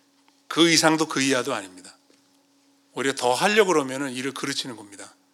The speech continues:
네. 하나님의 하나님 되심을 가리울 수가 있습니다. 다윗은 열심히 있었는데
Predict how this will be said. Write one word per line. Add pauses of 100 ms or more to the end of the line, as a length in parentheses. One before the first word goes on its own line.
(520)
네. (960)
하나님의
하나님
되심을
가리울
수가
있습니다. (1160)
다윗은
열심히
있었는데